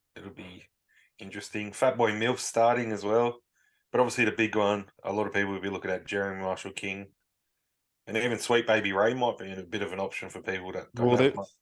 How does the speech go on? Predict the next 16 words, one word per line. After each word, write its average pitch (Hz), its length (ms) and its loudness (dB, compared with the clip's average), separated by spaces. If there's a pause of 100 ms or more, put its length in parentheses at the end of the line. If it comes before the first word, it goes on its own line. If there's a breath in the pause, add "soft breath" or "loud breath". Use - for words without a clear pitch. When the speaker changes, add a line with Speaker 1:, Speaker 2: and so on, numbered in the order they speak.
Speaker 2:
don't 160 180 8
go 147 120 10
off 143 140 6
too 143 220 8
early. 135 180 10
We 123 140 4
might 131 200 4
have 123 140 6
a - 20 0
question - 440 -2
later 113 240 6
about 110 240 4
Sweet 113 300 -2
Speaker 1:
Yeah. 117 100 2
Speaker 2:
Baby 113 200 -2
Ray. 120 380 -2